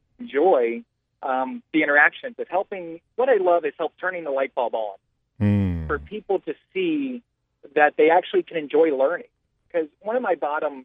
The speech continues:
Speaker 1: line issues is everybody likes to learn. Unfortunately, people don't think they like to learn because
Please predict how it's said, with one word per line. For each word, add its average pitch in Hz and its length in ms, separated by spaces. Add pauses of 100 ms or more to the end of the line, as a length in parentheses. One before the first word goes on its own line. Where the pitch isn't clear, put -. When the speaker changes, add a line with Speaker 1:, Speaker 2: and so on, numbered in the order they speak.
Speaker 1:
line 135 300
issues 131 400
is 120 100 (140)
everybody 196 420
likes 139 240 (120)
to 139 40
learn. 135 460 (640)
Unfortunately, 160 880 (300)
people 190 200
don't 165 200
think 247 160
they 180 120
like 139 200
to 143 60
learn 131 320
because 143 340